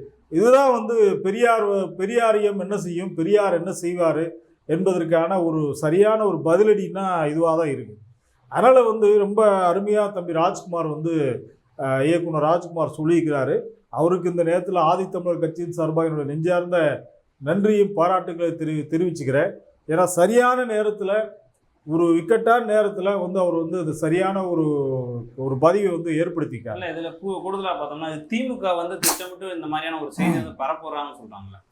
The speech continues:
Speaker 1: அதாவது வந்து அவருக்கு வந்து அரசியல் செய்யறதுக்கு வேற வழி இல்லைல்ல. அவரு திமுகவை சொன்னதானே அவர் வந்து தப்பிக்க முடியும். அவர்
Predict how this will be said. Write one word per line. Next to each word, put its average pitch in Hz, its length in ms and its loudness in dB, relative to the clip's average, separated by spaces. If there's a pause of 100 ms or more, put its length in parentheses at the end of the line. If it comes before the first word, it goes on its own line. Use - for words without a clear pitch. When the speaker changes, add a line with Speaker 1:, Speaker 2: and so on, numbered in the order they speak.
(640)
Speaker 1:
அதாவது 175 280 4
வந்து 190 400 2
அவருக்கு 180 400 -2
வந்து 202 260 2
அரசியல் 202 400 -2
செய்யறதுக்கு 190 320 -2
வேற 185 200 0
வழி 180 220 0
இல்லைல்ல. 175 400 -2 (440)
அவரு 170 440 0
திமுகவை 185 480 0
சொன்னதானே 175 420 0
அவர் 220 220 4
வந்து 196 400 2
தப்பிக்க 175 320 -4
முடியும். 139 420 -2 (500)
அவர் 123 160 -2